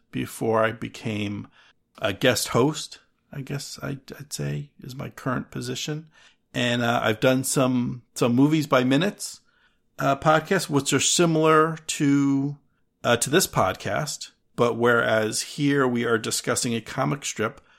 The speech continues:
one, one day at a time or one strip at a time, in my other podcast, we discussed movies one minute at a time. And I first did that with,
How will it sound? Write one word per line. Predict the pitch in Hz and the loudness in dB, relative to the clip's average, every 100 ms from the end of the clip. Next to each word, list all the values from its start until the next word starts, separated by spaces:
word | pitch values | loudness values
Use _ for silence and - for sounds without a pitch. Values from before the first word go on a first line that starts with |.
| _ _ _ _ | _ _ _ _
one, | - 120 120 117 123 - - - | -4 2 4 4 2 -4 -20 -6
one | 123 117 | 0 2
day | 101 135 | 4 4
at | 185 | 4
a | 131 | 2
time | - 95 101 | -2 -2 0
or | |
one | 110 113 | 0 0
strip | - - 147 147 | 0 0 0 0
at | |
a | 127 | -6
time, | - 107 101 95 110 - _ - | -4 -4 -4 -6 -10 -18 _ -6
in | 120 117 113 110 113 | 0 2 2 2 2
my | 110 113 | 2 2
other | 131 151 | 2 2
podcast, | 151 120 113 117 - 113 113 - | 0 2 2 0 -2 -2 -2 -4
we | - 117 120 | -2 0 0
discussed | 120 117 - 131 127 - | -2 -4 -2 0 0 0
movies | 147 196 151 - - - _ _ - | 0 0 -4 -10 -14 -16 _ _ -8
one | 120 123 131 | -2 0 2
minute | 151 185 | 0 2
at | 127 104 | 0 -2
a | |
time. | 104 - 104 98 123 - _ _ _ _ - | -8 -10 -10 -10 -14 -20 _ _ _ _ -6
And | 113 107 | -4 -2
I | |
first | 107 131 120 - | 0 2 2 2
did | 131 113 | 0 2
that | 123 117 120 - _ _ _ | 2 2 2 -2 _ _ _
with, | - 110 113 113 110 107 - - | -12 -2 2 4 4 2 -2 -18